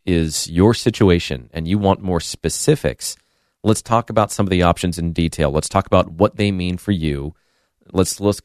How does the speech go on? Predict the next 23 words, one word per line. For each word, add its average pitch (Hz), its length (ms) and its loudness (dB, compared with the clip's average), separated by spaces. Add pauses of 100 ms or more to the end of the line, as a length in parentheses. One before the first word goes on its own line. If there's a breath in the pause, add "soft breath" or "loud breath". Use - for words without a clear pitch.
(140)
look 101 180 4
at 107 120 0
the, 92 220 6
the 104 120 2
risk 101 260 2
reward. 82 420 0 (320)
Let's 87 180 -18 (300)
put 98 120 2
a - 20 2
game 120 160 4
plan 90 180 0
together. 67 320 -10 (480)
My 95 160 2
number 113 280 4
is 101 100 4
eight 90 140 2
four 127 180 0
three, 87 320 2
four 98 300 2
hundred, 82 540 0
eight 85 180 -6
thousand 127 360 -2
nine. 69 380 -2